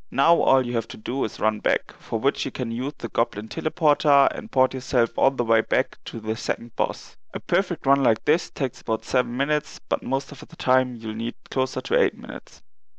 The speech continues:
I did my ten runs and calculated the gold per hour with seven and a half minutes, so here's what we got.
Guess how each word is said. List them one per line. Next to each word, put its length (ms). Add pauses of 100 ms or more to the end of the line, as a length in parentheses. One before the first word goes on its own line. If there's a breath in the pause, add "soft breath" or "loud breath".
(120)
I 120
did 200
my 120
ten 280
runs 320
and 140
calculated 640
the 60
gold 340
per 140
hour 320
with 160
seven 340
and 160
a 40
half 340
minutes, 600
so 200
here's 340
what 160
we 80
got. 260